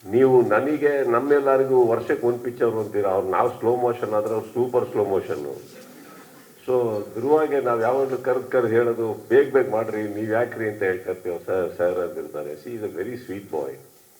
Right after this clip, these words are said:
very talented. ಅವರು ಫಸ್ಟ್ ಪಿಕ್ಚರ್ ಆದಾಗ ಕರೆದ್ಬಿಟ್ಟು ನಾನು ಹೇಳಿದ್ದೆ ಅವರಿಗೆ, "ಸ್ವಲ್ಪ ನಮಗೂ ಡ್ಯಾನ್ಸ್ ಮಾಡೋದು ಹೇಳ್ಕೊಡ್ರಿ ಸ್ವಾಮಿ" ಅಂತ.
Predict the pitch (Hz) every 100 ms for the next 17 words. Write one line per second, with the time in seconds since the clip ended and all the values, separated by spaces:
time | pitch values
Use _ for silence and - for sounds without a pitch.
0 | _ _ 87 127 147 107 92 92 90 82
1 | 78 - - - _ _ _ 95 95 95
2 | 90 85 104 - - 131 120 110 107 110
3 | 110 - 104 104 107 104 98 92 92 92
4 | 90 87 87 87 92 98 90 90 95 101
5 | 85 98 98 92 87 90 92 95 87 -
6 | 82 76 67